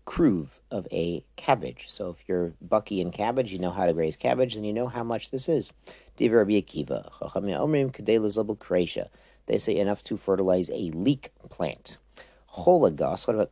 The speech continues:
coarse sand, bigger sand? Kedei liten omlo kofsid, enough to make a trowel full of lime, of plaster. They need sand as part of the plaster.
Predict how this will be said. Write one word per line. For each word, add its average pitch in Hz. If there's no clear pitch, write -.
coarse -
sand, 92
bigger 95
sand? 117
Kedei 139
liten 120
omlo 104
kofsid, -
enough 113
to 110
make 101
a 85
trowel 110
full 85
of 80
lime, 98
of -
plaster. -
They 69
need 85
sand 110
as 90
part 82
of 78
the 80
plaster. 64